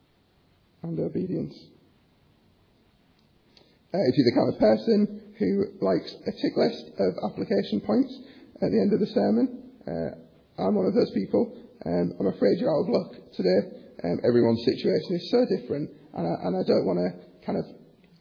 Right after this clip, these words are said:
put definites on when I don't know everybody's position. Um, and, and this, really, as I've said before, this is about a change in attitude. Um, and I hope that you will be able to work out what that means for you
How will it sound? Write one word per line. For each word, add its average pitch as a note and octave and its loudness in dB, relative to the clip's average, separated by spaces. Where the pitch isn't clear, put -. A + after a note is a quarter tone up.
put - 0
definites - -2
on - -2
when F3 -2
I F#3 -2
don't G#3 0
know - -2
everybody's D#3+ 2
position. - -4
Um, E2 -6
and, G#2 2
and G2+ 4
this, - 4
really, A2 8
as G#2 4
I've B3 2
said - 4
before, D3+ 0
this G3+ 2
is G3 -2
about E3+ 0
a - -2
change - -2
in G3 -2
attitude. - -4
Um, D#3+ -8
and G3 0
I F#3+ 2
hope G3 2
that - -2
you - 0
will F#3+ 0
be - 0
able - 0
to - -2
work E3+ 0
out - 0
what E3 2
that D#3+ 0
means F#3 -2
for - -4
you C#3 -2